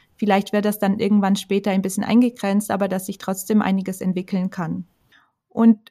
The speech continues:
um ein bisschen die Brücke zu Deutschland zu schlagen, in Europa und in den U S A wird ja auch versucht, derzeit die Internetplattformen, die auch immer mächtiger werden, zu regulieren, aber man tut sich damit noch etwas schwer.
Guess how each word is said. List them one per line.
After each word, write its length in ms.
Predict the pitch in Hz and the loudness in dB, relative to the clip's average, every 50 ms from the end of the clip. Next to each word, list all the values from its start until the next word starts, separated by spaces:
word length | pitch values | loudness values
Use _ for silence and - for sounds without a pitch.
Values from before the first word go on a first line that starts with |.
| _ | _
um 160 | - 247 247 247 | 4 8 8 8
ein 160 | 233 240 233 | 8 6 4
bisschen 300 | 262 262 - 349 339 277 | 4 2 2 2 4 4
die 80 | 262 | 2
Brücke 360 | 254 - - 277 277 - 330 320 | 2 0 -2 -2 0 0 0 -2
zu 160 | - - 214 | -2 -4 -4
Deutschland 480 | 220 196 226 311 - - 302 240 220 | -2 0 0 0 0 2 2 2 2
zu 120 | - 208 196 | 2 0 -4
schlagen, 640 | - - 202 180 170 170 180 190 214 240 285 311 - _ _ - _ _ _ _ _ _ _ | -4 -4 -2 -2 0 0 0 0 2 2 2 0 -2 _ _ -20 _ _ _ _ _ _ _
in 160 | 247 247 240 | 8 8 8
Europa 400 | 240 233 - 285 294 - 339 320 | 8 6 4 2 4 6 6 6
und 120 | 302 277 | 6 8
in 100 | 277 262 | 8 8
den 60 | 254 | 8
U 80 | 247 247 | 8 6
S 140 | 254 - - | 4 2 2
A 180 | - 233 233 | 2 2 4
wird 140 | 254 254 240 | 2 4 4
ja 120 | 226 208 190 | 4 4 6
auch 160 | 202 233 - | 4 2 2
versucht, 480 | - 226 214 185 196 190 190 - - | 0 0 0 0 0 -2 -4 -4 -2
derzeit 480 | 208 202 202 202 - 208 190 202 202 - | -2 -2 -2 -2 -2 -2 -2 -2 -2 -2
die 80 | 202 - | 4 4
Internetplattformen, 920 | 240 233 269 240 220 214 214 - - 220 214 - - - 226 214 214 208 | 6 6 8 6 4 4 0 -2 -2 -2 -2 -2 -4 -2 2 4 4 4
die 120 | 214 214 | 4 4
auch 140 | 185 202 - | 2 2 2
immer 180 | - 220 226 214 | 4 4 6 6
mächtiger 540 | 208 214 254 - - - 202 - 202 190 196 | 6 4 2 0 -2 -6 -2 -2 -2 0 0
werden, 400 | 190 190 185 196 - 208 208 202 | 0 0 0 0 2 2 0 0
zu 120 | - 214 | 0 -4
regulieren, 640 | 214 - 208 196 - 196 180 196 214 220 240 247 240 - | -4 -4 -4 -4 -2 -2 0 2 4 4 6 4 4 4
aber 320 | 208 208 196 202 208 208 | 2 2 4 4 4 6
man 200 | 208 208 214 220 | 6 6 6 4
tut 200 | - 277 277 - | 4 2 0 0
sich 160 | - 247 - | -2 -4 0
damit 300 | - 214 220 240 247 233 | 2 4 4 4 4 4
noch 200 | 220 220 220 208 | 2 2 0 0
etwas 340 | - - - 214 208 202 - | -4 -6 -4 -2 -2 -2 -2
schwer. 440 | - - 185 180 196 220 254 320 | -4 -6 -4 -2 0 -2 -2 -4